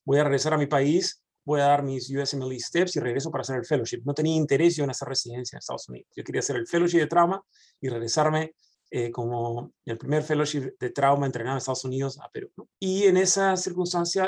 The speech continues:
es cuando él me ofrece una, ya más adelante una posición en su laboratorio, y yo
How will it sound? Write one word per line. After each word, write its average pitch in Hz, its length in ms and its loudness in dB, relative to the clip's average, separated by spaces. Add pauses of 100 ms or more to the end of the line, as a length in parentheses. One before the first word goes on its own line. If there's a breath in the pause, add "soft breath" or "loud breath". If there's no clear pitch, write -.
es 147 220 -2
cuando 139 220 -4
él 139 60 0
me 139 80 -2
ofrece 143 360 -4
una, 135 420 -4
ya 131 160 -4
más 135 160 -4
adelante 135 240 -2
una 143 100 2
posición 143 680 -4 (340)
en 123 120 -6
su 156 120 -2
laboratorio, 147 680 2 (600)
y 123 140 -6
yo 131 320 2